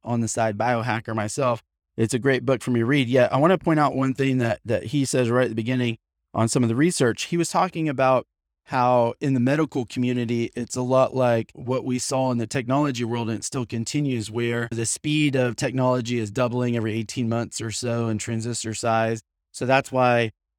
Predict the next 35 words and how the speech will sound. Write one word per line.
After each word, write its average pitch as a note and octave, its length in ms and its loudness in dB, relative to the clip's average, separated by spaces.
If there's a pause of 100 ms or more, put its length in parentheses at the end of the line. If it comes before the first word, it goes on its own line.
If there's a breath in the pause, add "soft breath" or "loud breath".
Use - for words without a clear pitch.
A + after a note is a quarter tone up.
technology B2 540 -2
can A#2+ 140 -8
become A2+ 260 -4
obsolete A#2 460 -4
so A2+ 120 -4
fast, B2 440 -2
tough B2+ 160 -6
to G#2+ 100 -8
keep C3 220 -6
up A#2+ 180 0
on. G#2+ 200 0
Same D#3 280 0
things D3 300 0
happening C3 420 -2
in A#2+ 60 -2
the A2 60 0
medical D3 340 0
field. A#2+ 320 -4
And B2 100 -4
I A#2 80 -2
say C4 240 -2
this B3+ 200 -2
to D3 100 -4
you C3 60 0
because B2 300 -6
the A#2 60 -4
same D#3 240 2
things C3+ 220 -2
happen, A#2+ 280 0
I A#2 120 2
think, A#2 240 -2
in A2 100 -2
most A2+ 220 -2
every A2+ 240 -2
field, A2 380 -2